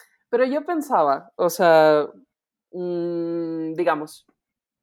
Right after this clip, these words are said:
sí creo que debe haber unos nuevos modos de manifestar inconformidad. Sí creo que la protesta no es ya, o sea, la protesta, digamos, en la plaza pública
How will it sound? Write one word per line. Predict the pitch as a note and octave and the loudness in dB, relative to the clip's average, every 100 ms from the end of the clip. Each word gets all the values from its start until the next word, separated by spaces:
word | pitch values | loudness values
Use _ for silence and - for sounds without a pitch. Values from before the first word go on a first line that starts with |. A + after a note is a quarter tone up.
| _ _ _ _ _ _ _ _ _ _ _ _ | _ _ _ _ _ _ _ _ _ _ _ _
sí | - D4 D#4 | -8 -4 -2
creo | D#4 E4 E4 | -2 -2 -2
que | D#4 | 0
debe | C#4+ C4 | 4 4
haber | A3+ A3+ | 4 0
unos | A3+ G#3+ G3 | -2 -4 -6
nuevos | F#3+ F#3+ F#3 | -6 -4 -4
modos | F3+ F3 E3+ F3 E3 D3+ | -2 0 2 0 0 -2
de | E3 D#3 D3+ D3+ _ _ | 0 0 -2 -6 _ _
manifestar | E3 E3 D#3+ F3 D#3+ - F3 E3+ E3 E3+ | -6 -4 -4 -8 -10 0 2 2 -2 -10
inconformidad. | E3+ F3 E3+ D#3+ D#3 D#3 D#3 E3 C4+ _ _ _ _ _ _ _ _ _ _ | -2 -2 -2 -4 -2 0 2 0 -2 _ _ _ _ _ _ _ _ _ _
Sí | F#3 E3+ A3 | -20 -6 -6
creo | F#3+ G#3+ G#3 | -2 -4 -2
que | A3 | 0
la | G3+ | 0
protesta | F#3+ F3+ F3+ F#3 - F#3+ | 0 -4 -4 -6 -4 -4
no | F3+ F3 | 0 0
es | F3 E3+ E3 | 0 -2 0
ya, | E3+ E3 E3 D#3+ | 0 0 -4 -6
o | F3+ | -4
sea, | F3+ E3+ | -2 0
la | F3 | -2
protesta, | F3 F3+ F#3 - A3 | -4 -10 -12 -8 -6
digamos, | G3 E3 F3+ F3+ F3 _ - | -2 -4 -2 -6 -6 _ -6
en | F3+ E3 | -4 -2
la | E3 D#3+ | -4 -2
plaza | F3 E3+ F#3 | -4 -4 -10
pública | A3 G3+ F#3 F3 E3+ E3+ | -8 -8 -8 -6 -6 -6